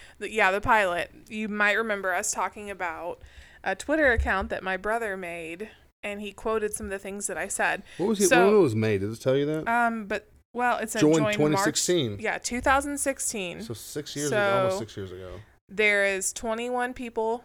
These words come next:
Speaker 1: I'm sorry, twenty-four people that are following this account. Um, no, I'm sorry. I forgot what following and followers meant.
Speaker 2: Twenty-one followers.
Speaker 1: Twenty-one followers.
Speaker 2: Yeah.
Speaker 1: Okay.
Speaker 2: Like
Speaker 1: So
Speaker 2: what your mind age is right now.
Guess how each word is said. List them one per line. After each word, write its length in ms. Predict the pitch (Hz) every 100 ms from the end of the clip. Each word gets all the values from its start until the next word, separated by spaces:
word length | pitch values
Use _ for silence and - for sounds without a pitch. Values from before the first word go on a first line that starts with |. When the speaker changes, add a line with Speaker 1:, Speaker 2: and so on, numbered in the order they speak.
| -
Speaker 1:
I'm 140 | 220
sorry, 240 | 220 165 180
twenty-four 500 | 240 233 226 202 208
people 300 | 233 226 214
that 120 | 190
are 100 | 202
following 500 | - 180 196 214 226
this 160 | 254
account. 400 | 294 - 190 196 - - - - - - -
Um, 640 | 208 196 165 117 190 226 - - _ - _ _ _ _ _ - -
no, 200 | 214 185
I'm 140 | 196
sorry. 380 | 208 180 95 98
I 140 | - 196
forgot 320 | 208 202 180
what 120 | 175
following 440 | - 202 202 208 196
and 100 | 196
followers 540 | 139 90 110 113 -
meant. 220 | 107 - - - - -
Speaker 2:
Twenty-one 580 | - 104 98 82 85
followers. 360 | - - - -
Speaker 1:
Twenty-one 500 | 107 233 208 175 185
followers. 600 | - - - - - - -
Speaker 2:
Yeah. 60 | -
Speaker 1:
Okay. 220 | 208 - 202 - - -
Speaker 2:
Like 160 | 110 98
Speaker 1:
So 240 | 190 139
Speaker 2:
what 120 | 107
your 120 | 92 95
mind 320 | 90 95 92
age 220 | - 113
is 160 | 110 -
right 180 | - -
now. 140 | -